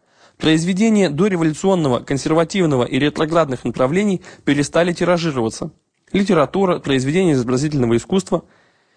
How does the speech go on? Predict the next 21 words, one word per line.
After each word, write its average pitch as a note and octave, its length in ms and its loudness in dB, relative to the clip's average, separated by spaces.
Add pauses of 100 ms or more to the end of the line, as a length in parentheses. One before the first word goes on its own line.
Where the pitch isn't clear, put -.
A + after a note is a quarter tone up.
(260)
и D3+ 100 2
воспроизводиться F3 920 0
музыка, E3+ 580 0
сценические D#3+ 560 -2
постановки, D3 640 -2 (300)
а C3 100 0
некоторые E3+ 460 0
были F3+ 340 0
изъяты D3 400 0
из D#3+ 100 -2
обращения, D#3 680 0 (440)
частью A3 380 0
уничтожены, F#3+ 720 2
а C#3 120 -2
частью F#3+ 360 -2
упрятаны F3+ 480 0
в - 80 -12
хранилища D#3+ 500 0
музеев, C#3 540 0
архивов, D#3+ 540 -2
библиотек. D3+ 640 0